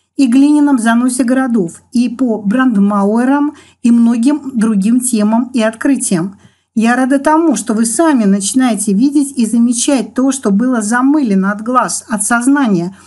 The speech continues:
Но вроде всё на виду, а никто не обращал внимания, а теперь люди массово просыпаются. Однако,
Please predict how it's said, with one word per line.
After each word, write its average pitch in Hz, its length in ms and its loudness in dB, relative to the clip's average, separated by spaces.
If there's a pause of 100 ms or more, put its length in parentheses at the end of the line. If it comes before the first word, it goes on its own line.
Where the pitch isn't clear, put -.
(140)
Но 240 100 0
вроде 254 300 0
всё 269 180 0
на 233 140 2
виду, 277 360 0 (300)
а 226 120 2
никто 247 300 0
не 262 140 2
обращал 240 380 -2
внимания, 247 580 2
а 220 100 -2
теперь 247 300 -2
люди 226 380 0
массово 220 560 -2
просыпаются. 226 840 -4 (440)
Однако, 220 580 0